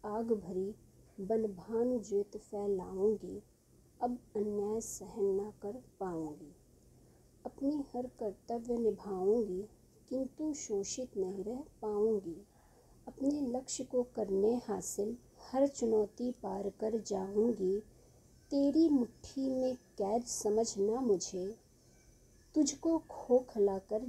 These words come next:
जाऊँगी। गर मिले प्यार, सम्मान, अधिकार मुझे,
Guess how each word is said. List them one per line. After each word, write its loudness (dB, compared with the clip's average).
जाऊँगी। -2
गर 4
मिले 4
प्यार, -4
सम्मान, -4
अधिकार -8
मुझे, -2